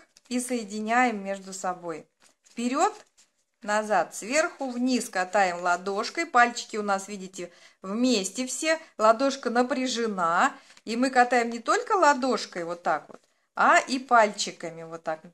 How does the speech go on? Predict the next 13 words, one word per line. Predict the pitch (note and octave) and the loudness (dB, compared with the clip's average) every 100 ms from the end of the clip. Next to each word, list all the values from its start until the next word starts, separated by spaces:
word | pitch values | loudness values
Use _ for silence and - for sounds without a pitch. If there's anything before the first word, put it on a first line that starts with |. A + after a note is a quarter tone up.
| _ - | _ -16
можно | E3+ E3 E3 | -16 -14 -16
катать. | - D#3+ E3 D#3+ _ | -14 -16 -16 -20 _
Вот | F#3+ G#3 G#3 | -10 -10 -12
второй | - G3 F#3 E3+ | -6 -4 -4 -8
у | E3 | -10
меня | E3 | -16
готов | E3 F3 E3+ E3 | -10 -10 -8 -14
стебелёк. | - F#3 F3+ G#3 G3+ A3 - _ _ _ _ - - _ - | -14 -16 -12 -10 -8 -8 -10 _ _ _ _ -20 -20 _ -2
Мы | C#4+ | 0
его | E4+ F4 | 2 2
также | F4 E4+ C#4 B3+ | 6 6 6 0
внизу | A#3 C#4 E4+ D4 C#4+ B3 | 2 0 -2 -2 -2 -4
прилепляем | G#3 A3+ A3+ A3 G3+ F#3+ D#3+ E3 D#4+ | -4 -4 -6 -8 -4 -4 -2 -4 -6